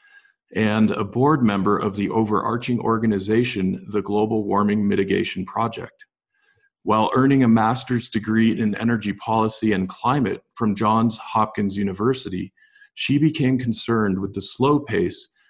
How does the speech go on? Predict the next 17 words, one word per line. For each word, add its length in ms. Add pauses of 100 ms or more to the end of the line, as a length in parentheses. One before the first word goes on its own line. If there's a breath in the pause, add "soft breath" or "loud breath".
(180)
climate 400
solutions 540
were 120
being 300
adopted 460
and 160
implemented 840
and 160
the 80
lack 360
of 100
progress 560
towards 420 (360 loud breath)
global 400
carbon 320
emissions 600
reduction. 540